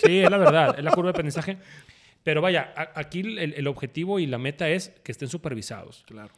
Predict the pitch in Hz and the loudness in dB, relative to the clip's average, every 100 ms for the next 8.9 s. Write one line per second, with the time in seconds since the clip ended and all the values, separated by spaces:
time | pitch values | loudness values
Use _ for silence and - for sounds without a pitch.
0 | _ _ 139 123 131 123 123 123 156 196 | _ _ -14 -10 -8 -8 -8 -8 -8 -8
1 | 175 165 165 147 131 143 165 185 151 151 | -6 -4 -4 -4 -2 0 0 0 -4 -6
2 | 131 120 127 123 113 113 - 131 127 156 | -8 -8 -10 -10 -10 -10 -8 -8 -8 -10
3 | - _ _ _ _ _ _ 143 135 127 | -16 _ _ _ _ _ _ -6 -4 -2
4 | 123 120 107 - _ _ _ - 120 113 | -2 -4 -6 -12 _ _ _ -16 -10 -6
5 | 127 117 104 - 104 - 104 139 156 139 | -4 -4 -8 -12 -14 -12 -12 -10 -6 -6
6 | 131 131 131 143 151 139 117 113 104 - | -6 -8 -6 -6 -6 -8 -8 -12 -8 -2
7 | 135 160 - _ _ _ _ _ _ _ | -2 -2 -8 _ _ _ _ _ _ _
8 | _ 135 120 160 147 135 143 170 | _ -6 -4 -4 -2 -2 -2 -4